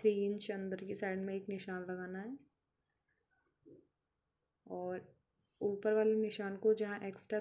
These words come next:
थ्री इंच हमने लगाया उस निशान से मिला देना है।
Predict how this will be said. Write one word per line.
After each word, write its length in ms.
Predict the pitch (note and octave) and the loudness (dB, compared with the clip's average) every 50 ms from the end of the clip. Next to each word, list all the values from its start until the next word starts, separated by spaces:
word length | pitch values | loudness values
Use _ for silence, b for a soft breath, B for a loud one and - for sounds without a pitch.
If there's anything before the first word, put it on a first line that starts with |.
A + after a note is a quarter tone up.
| G#3+ | -2
थ्री 200 | - - A3 G3+ G3 | -2 -4 -2 -2 -2
इंच 200 | G3 G3 G3 - | -2 -4 -6 -6
हमने 240 | G3 F#3+ F#3+ F#3+ F#3+ | -6 -4 -4 -4 -2
लगाया 400 | F#3+ F#3 F3+ F3+ F3 F3 F#3 F#3+ | -2 -4 -4 -4 -6 -6 -6 -6
उस 180 | F#3+ F#3 - - - | -6 -8 -10 -10 -10
निशान 340 | F#3 F3+ - F3+ F3 F3 F3 | -10 -10 -10 -10 -10 -10 -10
से 160 | - - A3+ | -4 0 2
मिला 260 | A#3 A3 G#3+ F#3+ F3+ | 4 4 4 2 2
देना 240 | E3 E3+ E3 E3+ E3 | -4 -6 -8 -8 -8
है। 200 | E3 E3 E3+ E3 | -8 -10 -12 -14